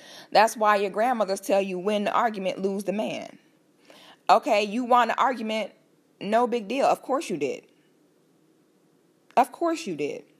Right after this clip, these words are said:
Okay, women, we will sit and give a, a man five paragraphs, and he can only handle, like, one sentence in the five paragraph and, like, replies to that.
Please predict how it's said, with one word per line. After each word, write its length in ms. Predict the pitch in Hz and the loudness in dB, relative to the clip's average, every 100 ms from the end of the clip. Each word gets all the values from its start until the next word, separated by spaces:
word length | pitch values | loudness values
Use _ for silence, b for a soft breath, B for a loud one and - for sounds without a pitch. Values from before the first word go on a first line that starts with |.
| _ _ _ _ _ | _ _ _ _ _
Okay, 280 | - 214 208 | 0 0 0
women, 420 | 226 339 247 208 | -2 0 -2 0
we 120 | 311 | 0
will 160 | 262 214 | 2 0
sit 360 | 220 233 226 - | 0 0 0 0
and 400 | 160 156 - 185 | -4 -4 -8 -2
give 200 | 220 208 | 0 0
a, 200 | 202 196 - | -2 -6 -4
a 80 | - | 0
man 360 | 214 214 202 190 B B B | 2 2 0 -2 B B B
five 560 | - - 226 202 226 - | -20 2 4 6 4 -2
paragraphs, 880 | 262 233 180 143 127 82 - - - _ b b b b _ - | -2 0 2 0 -4 -8 -16 -20 -20 _ b b b b _ 2
and 200 | 180 190 | 4 4
he 160 | 247 262 | 0 2
can 180 | 262 | 2
only 300 | 226 208 202 | 2 0 0
handle, 320 | 233 214 196 185 | 0 0 2 2
like, 220 | 170 139 | 2 0
one 360 | 156 190 196 | 0 2 0
sentence 640 | 202 - 190 196 175 156 - | -2 -2 -4 -2 -4 -4 -6
in 140 | 165 | 0
the 120 | 147 | 0
five 340 | 139 175 160 - | 2 2 2 0
paragraph 600 | 196 180 165 151 135 - | 0 0 0 0 -2 -2
and, 160 | 147 | -4
like, 220 | 143 147 143 | -2 -2 -4
replies 480 | 147 160 151 143 - | -2 0 2 0 -4
to 120 | 143 | -2
that. 200 | 135 | -2